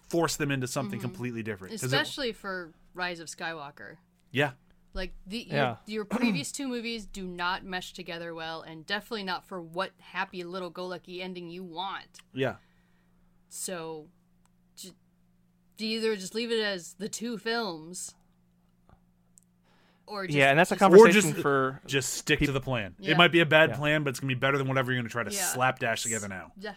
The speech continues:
Speaker 2: yeah.
Speaker 4: Yeah.
Speaker 2: Don't try to
Speaker 4: Maybe, maybe
Speaker 2: erase
Speaker 4: that's
Speaker 2: the
Speaker 4: the big
Speaker 2: previous
Speaker 4: message
Speaker 2: stuff.
Speaker 4: after all this, is just, if you have a plan, stick to it. It's better for that plan to not work than to pivot. Pivot.
Speaker 1: <laughs>
Speaker 4: Pivot.
Speaker 2: Right into the dumpster.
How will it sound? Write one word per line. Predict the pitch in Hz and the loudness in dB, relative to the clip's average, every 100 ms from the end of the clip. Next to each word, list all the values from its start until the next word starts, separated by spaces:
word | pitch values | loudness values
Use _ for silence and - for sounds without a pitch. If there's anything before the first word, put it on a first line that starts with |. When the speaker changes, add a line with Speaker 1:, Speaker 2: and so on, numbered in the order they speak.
| - | -16
Speaker 2:
yeah. | 185 - - | -20 -20 -10
Speaker 4:
Yeah. | 120 104 104 | -4 -4 -4
Speaker 2:
Don't | 247 247 | -8 -6
try | 254 | -6
to | 233 | 2
Speaker 4:
Maybe, | 185 190 | 6 8
maybe | 170 202 | 10 10
Speaker 2:
erase | |
Speaker 4:
that's | 165 180 | 10 8
Speaker 2:
the | |
Speaker 4:
the | 175 | 6
big | 139 | 2
Speaker 2:
previous | 131 120 | 2 0
Speaker 4:
message | 127 | -2
Speaker 2:
stuff. | 117 131 | -4 -2
Speaker 4:
after | 131 123 | 2 4
all | 113 | 4
this, | 113 - | 0 -8
is | 117 | -6
just, | 131 - - - _ _ _ | -6 -6 -12 -20 _ _ _
if | 143 | 0
you | 165 | 4
have | 185 | 4
a | |
plan, | 185 240 160 143 - | 6 6 6 2 -8
stick | - - 190 - | -16 0 0 2
to | - | 0
it. | 113 104 - _ - _ _ | -2 -2 -10 _ -20 _ _
It's | - | -4
better | - 175 | 2 2
for | 165 | 4
that | 147 170 | 4 4
plan | - 170 | 6 4
to | 147 | 6
not | 139 139 | 4 4
work | 127 143 - - - | 6 4 2 -10 -4
than | 127 123 | -2 -2
to | - 123 120 113 113 - _ _ | -4 -4 -4 -4 -6 -12 _ _
pivot. | - 131 139 196 - - - - - | -6 -4 0 -2 -4 -18 -20 -20 -6
Pivot. | - 156 156 170 208 - - | 2 2 4 4 2 -2 -8
Speaker 1:
<laughs> | - | -2
Speaker 4:
Pivot. | 147 151 180 165 196 254 - - - 220 220 214 214 | 4 6 6 8 8 8 4 -2 0 0 0 -4 -2
Speaker 2:
Right | 226 285 | 0 0
into | 302 | -2
the | 302 | -4
dumpster. | 220 175 - - | -6 -6 -10 -20